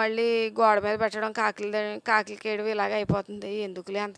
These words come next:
తీసుకుని అంత అలా చేయమని ఎవరు చెప్పారులే అని. ఇంక నేనైతే బిల్డింగ్ దగ్గరికి అయితే వచ్చేసాను. వీళ్ళు చాలా బాగా రిసీవ్ చేసుకోవడం, వీళ్ళందరూ కూడా చాలా బా-, బాగా మాట్లాడతారు. బిల్డింగ్ మార్నింగ్ టైమ్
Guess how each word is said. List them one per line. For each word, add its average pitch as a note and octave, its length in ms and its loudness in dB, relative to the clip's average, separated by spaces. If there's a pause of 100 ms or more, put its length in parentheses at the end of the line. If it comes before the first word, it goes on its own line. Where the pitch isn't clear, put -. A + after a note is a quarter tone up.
తీసుకుని G3 440 -8
అంత F#3+ 200 -12
అలా F#3 180 -4
చేయమని F#3 400 -6
ఎవరు F3 200 -8
చెప్పారులే F3+ 500 -6
అని. A#3 160 -4 (1120)
ఇంక B3 180 -8
నేనైతే B3 380 2 (100)
బిల్డింగ్ A3 360 -2
దగ్గరికి A#3 300 -2
అయితే G#3 180 -2
వచ్చేసాను. G#3 480 -4 (720)
వీళ్ళు A#3 260 -2
చాలా A3 200 2 (120)
బాగా A3 240 4 (120)
రిసీవ్ A3 340 -4
చేసుకోవడం, B3 480 0 (720)
వీళ్ళందరూ B3 500 2
కూడా C#4+ 100 -2 (100)
చాలా B3 180 4 (100)
బా-, A3 260 2 (480)
బాగా A3+ 260 6 (120)
మాట్లాడతారు. A#3 600 2 (520)
బిల్డింగ్ B3+ 360 0
మార్నింగ్ A#3 400 8
టైమ్ B3+ 140 6